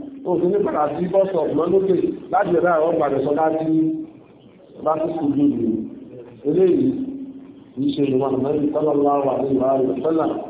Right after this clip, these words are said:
Ó sì ròyìn pa Ànábì sallallahu alaihi wa sallam sọ wípé, "Sallu kama ra'aytumuni usalli."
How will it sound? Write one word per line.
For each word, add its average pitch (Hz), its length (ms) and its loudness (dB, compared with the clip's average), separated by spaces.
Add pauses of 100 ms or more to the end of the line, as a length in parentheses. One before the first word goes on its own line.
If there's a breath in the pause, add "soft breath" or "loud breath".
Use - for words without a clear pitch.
(320)
Ó 160 120 -4
sì 165 120 -4
ròyìn 135 320 2
pa 147 80 0
Ànábì 143 280 2
sallallahu 143 480 2
alaihi 131 440 2
wa 131 80 0
sallam 135 260 0
sọ 123 140 -4
wípé, 135 240 0 (140)
"Sallu 143 320 0 (120)
kama 131 280 -2
ra'aytumuni 131 800 0 (880)
usalli." 123 440 -6